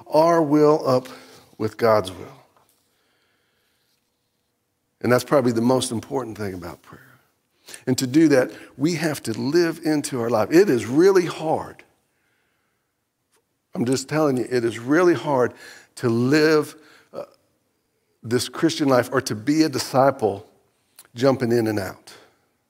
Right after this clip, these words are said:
Because you have to get familiar with somebody if you're in a relationship. I've shared with you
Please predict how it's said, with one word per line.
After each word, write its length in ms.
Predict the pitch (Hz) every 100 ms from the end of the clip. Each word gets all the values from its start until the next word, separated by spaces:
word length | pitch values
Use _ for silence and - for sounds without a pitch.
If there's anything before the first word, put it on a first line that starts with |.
| _ _ _ _ _ _ _ _ _ _ _ _ _ _ _ _ _
Because 320 | 123 131 135 131
you 100 | 160
have 180 | 196 -
to 80 |
get 220 | 131 160 -
familiar 840 | 127 117 127 143 151 113 85 - _ _ _ _ -
with 100 | -
somebody 400 | 120 104 101 101
if 160 | -
you're 100 | 120
in 80 | 107
a 80 | 104
relationship. 480 | 104 98 - 90 110
I've 180 | 185
shared 300 | - 135 127
with 200 | 113 117
you 180 | 113 101